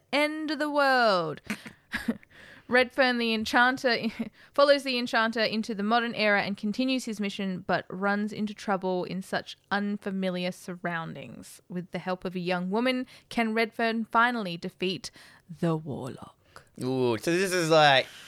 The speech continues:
Speaker 2: basically, this is Encino Man. <laughs> Like,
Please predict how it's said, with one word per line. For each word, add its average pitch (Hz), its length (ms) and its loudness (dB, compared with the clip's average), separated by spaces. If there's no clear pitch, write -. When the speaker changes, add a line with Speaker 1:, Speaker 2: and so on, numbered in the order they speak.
Speaker 2:
basically, 131 760 4
this 135 100 -2
is 143 160 0
Encino 123 580 2
Man. 85 440 -2
<laughs> - 40 -20
Like, 294 200 4